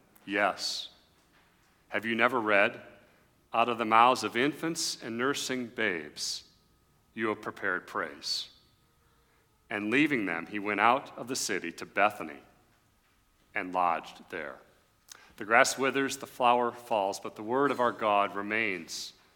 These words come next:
forever. What do Zechariah, Isaiah, Jeremiah, Malachi, and the Psalms all have in common?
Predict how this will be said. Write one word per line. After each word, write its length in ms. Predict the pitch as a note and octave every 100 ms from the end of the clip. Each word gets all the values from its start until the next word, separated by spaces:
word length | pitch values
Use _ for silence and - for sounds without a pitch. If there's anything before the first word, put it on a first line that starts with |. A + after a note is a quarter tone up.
| _
forever. 460 | - F#2+ F2+ D2+ D2+ - _ _ _ _ _ _ _ _ _ _ _ _ _ _ _ - - - - - - - - - _ _ _
What 240 | C#3+ A3
do 120 | - G3+
Zechariah, 880 | A#2 - D3 F3+ G3 B2+ G2+ G2+ C3 C#3+ -
Isaiah, 640 | A#2+ - A2+ F2+ D#2+ G#2 - - - _ _ _ _ _ _ - -
Jeremiah, 760 | - C3+ E3+ D#3 G2+ E2+ D#2+ A2+ -
Malachi, 760 | A2 A#2 B2+ C3 - D#2+ D2 - - _ _ _ _ _ _ _ _ _ _ -
and 100 | A#2
the 60 |
Psalms 580 | - - C#3 C3+ G2 F#2+
all 160 | C3 B2+
have 200 | C3+ B2+
in 80 | B2+
common? 420 | C3+ C3 C#3+